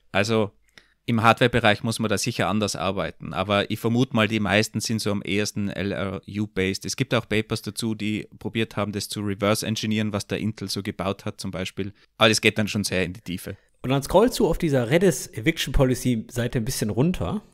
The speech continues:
Speaker 2: und dann siehst du
Speaker 1: Ich erklär dir grad was Tolles über Intel und du kommst schon wieder mit Redis. Das ist immer, du, du ka-, du kannst nicht loslassen von Redis, oder?
Speaker 2: Was du mir gerade sagst, halt, ja,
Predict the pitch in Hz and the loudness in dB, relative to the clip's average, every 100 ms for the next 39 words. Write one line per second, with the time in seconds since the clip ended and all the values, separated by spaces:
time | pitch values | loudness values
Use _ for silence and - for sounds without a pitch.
0 | _ 131 131 131 - - 139 131 113 185 | _ -2 0 -2 -8 -4 0 0 2 0
1 | 226 - - 175 143 - 139 170 180 151 | 0 -4 -6 2 4 6 6 6 6 4
2 | 131 135 - 143 196 180 135 135 143 - | 2 0 2 2 2 0 0 0 0 0
3 | 202 120 143 139 139 - 127 131 120 113 | -2 -2 -4 -4 -4 -4 -6 -4 -4 -6
4 | - 98 98 - 113 113 120 131 131 123 | -4 -6 -6 -10 -10 -8 -6 -4 -6 -6
5 | 123 - 123 135 - 139 - 143 - 156 | -8 -6 0 0 0 -2 4 4 6 0
6 | - 139 135 - 110 92 104 - 101 98 | 2 4 4 4 2 0 -4 -6 -6 -4
7 | 95 117 - 127 - 156 165 127 143 131 | -6 -8 -2 0 0 0 2 4 4 4
8 | 123 165 - 127 127 - 117 135 104 87 | 4 2 0 0 0 -2 2 4 2 -2
9 | - | -10